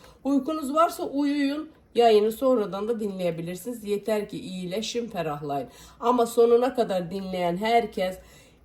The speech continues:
ateşin enerjisiyle, meleklerin suyuyla, suyun melekleriyle arınacaktır.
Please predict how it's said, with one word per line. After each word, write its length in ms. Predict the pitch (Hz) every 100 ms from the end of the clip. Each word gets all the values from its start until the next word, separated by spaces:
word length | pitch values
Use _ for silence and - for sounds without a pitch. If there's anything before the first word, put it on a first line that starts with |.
| _ -
ateşin 460 | 196 254 240 285
enerjisiyle, 1040 | 277 254 240 214 202 - 202 180 151 131 - - -
meleklerin 760 | 185 208 233 247 247 240 247 254
suyuyla, 720 | 254 - 226 240 247 208 151
suyun 460 | 151 - 202 220 233
melekleriyle 880 | 220 202 190 185 180 185 202 180 190 -
arınacaktır. 800 | 170 160 151 139 139 127 -